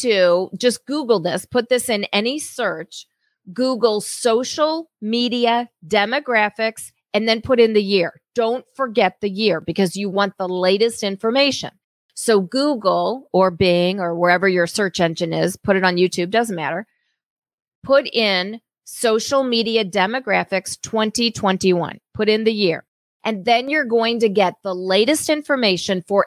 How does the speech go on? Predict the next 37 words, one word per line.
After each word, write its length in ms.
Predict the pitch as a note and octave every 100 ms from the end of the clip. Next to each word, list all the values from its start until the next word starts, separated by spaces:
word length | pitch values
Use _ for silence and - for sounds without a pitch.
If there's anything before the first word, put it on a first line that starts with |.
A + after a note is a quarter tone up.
| -
every 380 | A#3 A#3 D#4+
single 400 | E4 - B3+ A#3+
platform 800 | A#3 A#3+ A#3 A#3+ G3+ F3+ F3 F#3 F3
that 320 | F#3 F3 F3 _
that 380 | D#3+ F3+ F3+ F#3+ -
particular 640 | A3+ G3+ G#3+ G3 G3+ F#3+ F3+
report 640 | F3+ F3+ - G3+ F#3 -
shows. 500 | - C#4 F3+ F3 - _ _ -
You 100 | A3+
might 200 | A3+ -
need 160 | G#3+
to 60 | G#3
go 160 | G3 F#3
through 200 | A3 G#3
a 60 |
few 220 | - G3
different 320 | G3 G3+ A3 -
reports 540 | A3+ - F#3+ E3+ -
to 100 | G3+
find 360 | - F#3 F3+ -
all 200 | F3 F3+
of 100 | G3
the 160 | G#3 G3
information 640 | F#3 F#3 F3 E3+ - F3
you 100 | G3
want. 400 | A3+ D4+ A3 G#3 _ _ _ _
And 180 | A3+ A3+
you're 220 | A3 C#4+
gonna 240 | D4+ E4 C4
get 480 | F#3 A#3+ A3 E3+ - _ -
the 140 | F#3+
newest 480 | G3+ A3+ D4 E4+ -
information, 720 | C4 A#3+ A#3 G3 E3 - E3+
the 80 | F3+
best 320 | F3+ B3 -
information 640 | A#3 G3+ F#3+ F3 E3+ - E3+
that 160 | F3